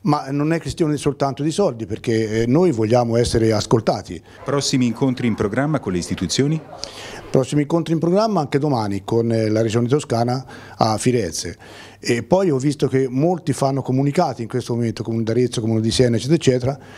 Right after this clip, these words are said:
Speaker 1: però bisognerebbe che, eh, ci ascoltassero un po' di più e ci interpellassero anche prima di fare comunicati, mm, lo gradiremmo, ecco.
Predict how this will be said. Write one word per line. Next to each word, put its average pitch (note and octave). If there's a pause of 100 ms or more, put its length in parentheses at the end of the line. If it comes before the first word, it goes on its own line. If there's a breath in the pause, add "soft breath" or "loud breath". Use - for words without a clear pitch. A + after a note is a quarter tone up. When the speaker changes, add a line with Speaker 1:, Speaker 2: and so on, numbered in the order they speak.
(200 loud breath)
Speaker 1:
però F#3
bisognerebbe D3+
che, C#3+
eh, C#3
ci -
ascoltassero C#3
un C#3
po' D3
di E3+
più D3
e C3
ci C#3+
interpellassero C3
anche B2+
prima C3
di A2
fare G#2+
comunicati, G#2
mm, G2+
lo A2
gradiremmo, G#2+
ecco. -